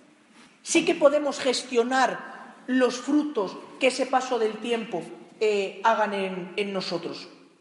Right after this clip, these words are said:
Primera idea. Segunda idea, y después todo tiene un nexo común. Pensad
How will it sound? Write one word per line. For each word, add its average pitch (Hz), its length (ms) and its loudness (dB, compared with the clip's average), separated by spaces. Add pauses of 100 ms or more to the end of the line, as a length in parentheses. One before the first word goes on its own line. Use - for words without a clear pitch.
(1300)
Primera 190 320 -2
idea. 135 300 -6 (1080)
Segunda 269 440 0
idea, 160 320 -4 (240)
y 170 60 -12
después 175 480 -8
todo 165 200 -4
tiene 170 320 -4
un 156 160 -6
nexo 143 320 -8 (320)
común. 117 280 -10 (2000)
Pensad 294 420 2